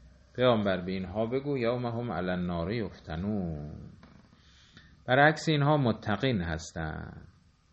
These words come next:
«ان المتقین فی جنات و عیون آخذین ما آتاهم ربهم انهم کانوا قبل ذلک محسنین.»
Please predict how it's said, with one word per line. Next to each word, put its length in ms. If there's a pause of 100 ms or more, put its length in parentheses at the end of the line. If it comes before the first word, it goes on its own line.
(380)
«ان 180
المتقین 840
فی 240
جنات 640
و 420
عیون 840
آخذین 720
ما 400
آتاهم 600
ربهم 880 (600)
انهم 480
کانوا 440
قبل 320
ذلک 480
محسنین.» 1160